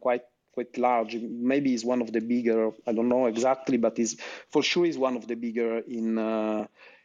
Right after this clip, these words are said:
in the, in the northeast part of Etna. We own, uh, roughly one hundred and ten hectares, uh, of land, and, uh, sixty-five, uh, are, uh, Etna D O C.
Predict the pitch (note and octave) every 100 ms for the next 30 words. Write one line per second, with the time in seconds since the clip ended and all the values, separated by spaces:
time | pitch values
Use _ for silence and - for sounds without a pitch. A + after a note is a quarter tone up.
0 | _ A#2+ A2+ A2 A2 A2+ A2+ A2 G#2+ G#2+
1 | A2 A2 A#2 A#2 A#2+ C3 B2 B2 A#2 -
2 | G#2+ G#2 A2 G#2+ G#2 - A2 A2 B2 C#3+
3 | D3+ C#3+ C3 A#2+ A#2 A#2+ C3+ - D3 C3
4 | B2 B2 C3+ C#3+ C3+ C3 B2 A#2 B2+ B2+
5 | B2 B2 - B2 A#2+ A2+ B2 A#2 A#2 _
6 | A2+ A2+ C3 C#3+ D3+ D#3+ D#3+ E3 _ A2
7 | A2 A2 G#2+ A2 A2+ A2 A2 A2 A2 G#2+
8 | G#2+ G#2+ G#2+ G#2 G#2 G#2 G#2 A2+ A2+ -
9 | - C#3+ - C#3+ D3+ D3 D3+ D#3 C#3 D3
10 | D3 C#3 - A#2 A2 A2 A2 A2 G#2+ G#2+
11 | G#2+ G#2+ G#2+ G#2+ G#2 - B2 - A#2+ A2+
12 | A2 G#2+ - G#2 G2